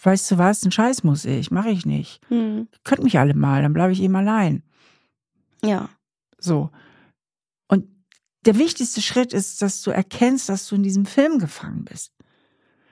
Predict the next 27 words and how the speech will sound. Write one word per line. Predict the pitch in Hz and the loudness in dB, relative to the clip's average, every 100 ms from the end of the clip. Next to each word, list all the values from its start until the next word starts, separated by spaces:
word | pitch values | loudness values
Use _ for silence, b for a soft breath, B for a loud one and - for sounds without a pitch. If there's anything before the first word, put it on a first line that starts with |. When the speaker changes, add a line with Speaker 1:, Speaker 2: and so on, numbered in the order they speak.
| _ | _
Speaker 1:
Weil | - 180 | 0 2
sonst | 190 240 254 - - _ _ _ - | 2 2 -2 -8 -18 _ _ _ -4
hat | 190 214 _ _ | -2 -2 _ _
das | 196 - | -2 0
dich | 208 196 | 0 2
im | 202 | 2
Griff. | 196 233 185 - - _ - | 2 2 0 -6 -20 _ -4
Speaker 2:
Mhm. | 220 214 208 | 0 0 0
Speaker 1:
Dann | 180 175 | 0 4
glaubst | 190 220 - | 2 2 0
du | |
ja | 165 | 0
alles, | 123 - - | 0 -2 -6
was | 147 | -8
du | - | -10
fühlst | - 156 147 - | -8 -6 -6 -8
und | 156 | -8
denkst. | 180 175 - _ _ | -6 -8 -12 _ _
Speaker 2:
Ja. | 214 202 190 _ _ _ _ _ _ _ _ _ _ _ _ _ _ _ B B B B - | -6 -6 -8 _ _ _ _ _ _ _ _ _ _ _ _ _ _ _ B B B B -4
Speaker 1:
Und | 151 151 | -2 2
dann | 170 196 | 4 4
kommen | 208 196 | 4 2
die | 185 | 2
ganzen | 180 185 185 180 | 2 0 0 0
nächsten | 175 175 - 170 | 0 -2 -4 -8
Schritte | - 165 - | -6 -8 -6
von, | 165 - 165 160 160 | -6 -2 -2 -2 -4